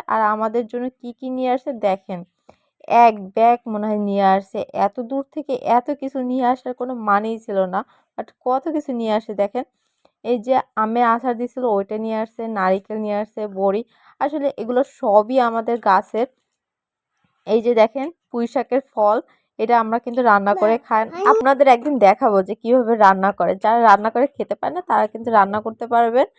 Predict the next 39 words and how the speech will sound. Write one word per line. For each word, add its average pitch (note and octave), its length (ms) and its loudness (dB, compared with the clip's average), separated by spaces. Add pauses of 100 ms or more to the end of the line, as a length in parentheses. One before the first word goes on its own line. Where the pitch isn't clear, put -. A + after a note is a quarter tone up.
(280)
আর C4 140 2
খেতে C4 260 -2
কিন্তু B3+ 200 0
অনেক A#3+ 380 2
মজা। G3 260 2
যারা A3 280 0
এতদিন A3+ 400 -2
ফালাই A3 340 2
দিছেন, A3+ 340 -4
তারা A#3 300 4
আমার A#3+ 360 2
জন্য B3 240 -6
হলেও A#3 360 2
রান্না G3+ 340 0
করে G3+ 200 -6
খাবেন, F3+ 420 -4
ঠিক B3+ 160 -4
আছে? C#4+ 200 -2 (240)
দেখবেন G#3 320 -6
ভালো G#3 300 2
লাগবে। G3 320 -2 (600)
আর C4 160 6 (140)
এই B3 220 2
যে C4+ 180 -2 (140)
লাউ G#3 340 8
হয়েছিল B3 320 4
আমাদের A3+ 440 2
গাছের, A3+ 420 0 (420)
এইটা B3+ 280 2
কিন্তু C4+ 280 -6
দুই A#3 320 -6
নাম্বার A#3 380 0
গা-, F#3+ 260 -2 (300)
লাউ, F#3 240 8 (100)
মানে F#3+ 240 -4
গাছের। G3 500 -2
<laughs> F4+ 420 -2 (540)
আর A#3 260 4 (180)
এই A#3+ 160 2